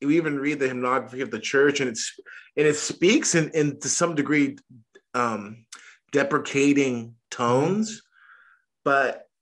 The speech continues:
Speaker 1: you know, like, we have to, we have to take it in the right context. You know what I mean? Um, and we have to have a, an appreciation for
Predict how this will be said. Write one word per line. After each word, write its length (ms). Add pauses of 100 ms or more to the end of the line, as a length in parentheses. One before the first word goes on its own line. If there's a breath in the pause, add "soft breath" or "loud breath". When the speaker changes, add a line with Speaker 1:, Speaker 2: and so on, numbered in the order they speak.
(120)
Speaker 1:
you 160
know, 300
like, 260 (220)
we 120
have 300
to, 480 (1800 loud breath)
we 240
have 440
to 1400 (340)
take 240
it 60
in 80
the 80
right 220
context. 880 (160)
You 100
know 80
what 80
I 40
mean? 500 (500 soft breath)
Um, 380
and 100
we 100
have 240
to 120
have 380
a, 180
an 140
appreciation 840
for 720